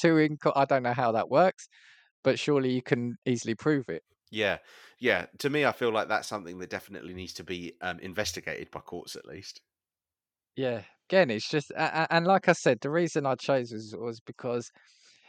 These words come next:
Speaker 1: it just, on, on the surface, it looks like,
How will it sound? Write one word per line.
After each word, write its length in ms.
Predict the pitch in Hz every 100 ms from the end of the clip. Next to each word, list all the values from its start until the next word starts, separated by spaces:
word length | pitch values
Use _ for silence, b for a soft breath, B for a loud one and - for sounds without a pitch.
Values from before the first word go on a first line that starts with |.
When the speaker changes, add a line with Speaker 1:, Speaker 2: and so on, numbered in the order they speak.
| b
Speaker 1:
it 140 | - 139
just, 260 | 147 - -
on, 260 | 156 151 -
on 160 | 156 147
the 100 | 139
surface, 640 | - 165 156 - 123 - - _ _
it 140 | 120 135
looks 360 | 135 - -
like, 380 | 123 110 -